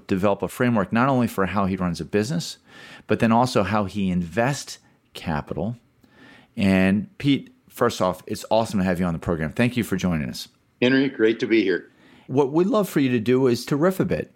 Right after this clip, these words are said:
Speaker 1: and to just share with us about how you think through stewarding the capital that God has entrusted you with.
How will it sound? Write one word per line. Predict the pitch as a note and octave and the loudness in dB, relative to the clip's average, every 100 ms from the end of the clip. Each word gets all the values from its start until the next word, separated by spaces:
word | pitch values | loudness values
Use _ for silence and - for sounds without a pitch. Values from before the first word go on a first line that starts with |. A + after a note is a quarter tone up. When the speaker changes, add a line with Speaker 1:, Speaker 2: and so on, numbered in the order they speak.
| _ | _
Speaker 1:
and | - A2 G#2 | 0 2 2
to | G#2 | 0
just | A2+ A2+ | 0 -2
share | - C3 D3+ | 2 2 4
with | C3 G#2+ | 0 -2
us | - F#2+ F#2+ - - - - _ | -2 -2 -2 -6 -16 -20 -20 _
about | F#2+ G#2 - | -2 0 -2
how | - B2 C#3+ | -8 -2 0
you | C3+ B2+ | 2 2
think | B2 - A#2 G2+ | 0 0 0 0
through | - - F#2+ F#2+ F#2 F2+ F#2 _ _ _ _ _ _ _ _ | -8 -4 2 4 4 2 -6 _ _ _ _ _ _ _ _
stewarding | - - B2 B2 A#2 | -12 0 4 4 2
the | G2 | 0
capital | A2+ G2 G2 F2+ | 0 0 0 -2
that | F2 | 0
God | F#2 F2+ | 0 2
has | F#2 F2 | 0 -2
entrusted | F2 G2 F2+ F2 E2+ | -4 -4 -4 -8 -10
you | - | -10
with. | D#2+ - | -10 -12